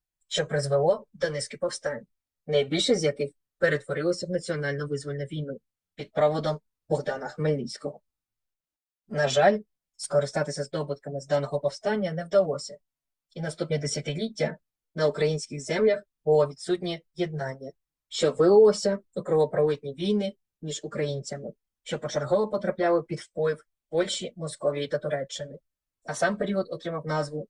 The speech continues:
«Доба руїн». На деякий час зупинити занепад українських земель та відродити культурне життя вдалося гетьману Івану Мазепі. Але після його поразки із Карлом дванадцятим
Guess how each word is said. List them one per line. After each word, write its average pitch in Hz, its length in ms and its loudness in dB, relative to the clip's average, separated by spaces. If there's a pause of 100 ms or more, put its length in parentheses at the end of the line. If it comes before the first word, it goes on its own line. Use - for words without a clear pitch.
«Доба 151 320 2
руїн». 147 340 -6 (800)
На 156 120 -4
деякий 285 340 -4
час 196 380 0
зупинити 151 640 -2
занепад 147 380 0
українських 143 500 -6
земель 190 360 0 (540)
та 156 100 -2
відродити 147 460 -2
культурне 139 420 -4
життя 180 440 -2 (400)
вдалося 151 500 -2
гетьману 170 480 -4 (140)
Івану 156 340 0
Мазепі. 151 380 -2 (720)
Але 156 160 -2
після 151 320 -6
його 147 160 0
поразки 147 540 0
із 151 140 -8
Карлом 147 340 4
дванадцятим 147 680 0